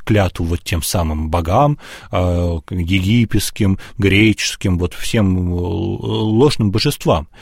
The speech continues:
И они тебе дают какую-то силу, тебя укрепляют. И вот мне кажется, на самом деле вот такое отношение религиозное к медицине, оно тоже помогло Пантелеймону найти, а где же вот та истина, кому ты служишь, кому ты эту клятву даешь?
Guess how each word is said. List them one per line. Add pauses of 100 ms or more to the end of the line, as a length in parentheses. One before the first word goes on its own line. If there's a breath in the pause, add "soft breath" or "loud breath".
(180 loud breath)
И
они
тебе
дают
какую-то
силу,
тебя
укрепляют. (760 loud breath)
И
вот
мне
кажется,
на
самом
деле
вот
такое
отношение
религиозное
к
медицине,
оно (140)
тоже
помогло
Пантелеймону
найти,
а
где
же
вот
та
истина,
кому
ты
служишь,
кому
ты
эту
клятву
даешь?